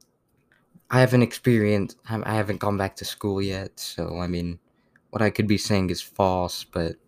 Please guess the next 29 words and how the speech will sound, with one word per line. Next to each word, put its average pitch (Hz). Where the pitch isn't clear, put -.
I'm 104
gonna 95
give 98
some 92
pros 104
and 92
cons. 90
They're 123
not 123
gonna 120
be 104
really 92
biased. 95
They 95
might 92
be 90
because, 90
you 95
know, 87
it's -
what 98
I 90
think, 80
but 85
tell 151
me 175
your 170
opinion. 90
So, 120